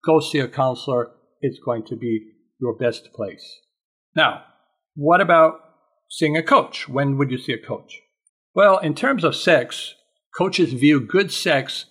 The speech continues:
as a result of a good relationship. So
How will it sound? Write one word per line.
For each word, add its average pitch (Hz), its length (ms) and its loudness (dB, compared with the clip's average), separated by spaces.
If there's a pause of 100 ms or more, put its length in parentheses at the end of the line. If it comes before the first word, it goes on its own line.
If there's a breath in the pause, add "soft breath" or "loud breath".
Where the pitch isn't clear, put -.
as 139 220 0
a 139 40 2
result 127 380 0
of 123 100 -2
a 113 60 -12
good 120 260 -2
relationship. 120 720 -4 (520)
So 143 580 2